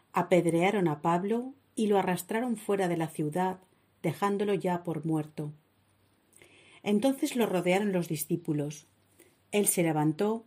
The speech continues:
y volvió a la ciudad. Al día siguiente salió con Bernabé para Derbe. Después de predicar el evangelio en aquella ciudad y de ganar bastantes discípulos, volvieron a Listra,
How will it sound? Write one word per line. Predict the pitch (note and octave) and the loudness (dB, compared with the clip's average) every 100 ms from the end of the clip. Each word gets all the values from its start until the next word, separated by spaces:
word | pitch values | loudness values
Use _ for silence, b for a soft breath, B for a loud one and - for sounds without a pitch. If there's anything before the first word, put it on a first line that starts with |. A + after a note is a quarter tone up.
| _ | _
y | F#3+ | -2
volvió | F3 D#3+ E3+ F#3 D#3+ | 2 2 2 2 2
a | |
la | D3 | 0
ciudad. | - C#3+ C3+ B2+ - _ _ _ _ _ _ _ _ _ _ _ _ - B B B | -4 -8 -6 -10 -12 _ _ _ _ _ _ _ _ _ _ _ _ -20 B B B
Al | E3+ D3+ | -2 2
día | F3+ G3 | 4 4
siguiente | G3+ F3 G3 F#3+ F3+ A3 - b b - | 2 2 2 2 0 0 -6 b b -6
salió | - E3 G3 G3+ | 0 4 4 4
con | G3 | 0
Bernabé | E3+ D#3+ D#3+ G3 | 2 2 4 2
para | G3 F3 D#3 | 2 0 2
Derbe. | E3 D3+ C#3+ D3 _ _ _ b b b b | 0 -2 -6 -10 _ _ _ b b b b
Después | F#3+ F3+ A3 A3 | 0 2 2 2
de | C4 | 2
predicar | A3 F3 F3 F#3 | 2 2 2 2
el | F3 | 2
evangelio | E3 D#3 D3+ - F#3+ F#3 D#3+ | 2 2 0 -2 0 2 2
en | |
aquella | D3 E3+ F#3 F3 | 0 0 0 0
ciudad | - D3+ D3+ E3+ F3 - b b b | -2 -4 0 0 0 -10 b b b
y | - F3 | -2 0
de | E3 | 2
ganar | E3+ G3+ | 2 2
bastantes | G3+ F#3 - G#3 G#3+ F3 | -2 -4 -2 -2 -2 -4
discípulos, | D#3+ - G3+ F#3+ A3 B3 B3 - _ b b b - | -4 -4 -6 -4 -2 -2 -6 -20 _ b b b 0
volvieron | E3 F#3+ A3+ G#3+ | 4 4 4 2
a | |
Listra, | E3 F3+ F3+ D3+ C3+ | 2 2 0 -4 -6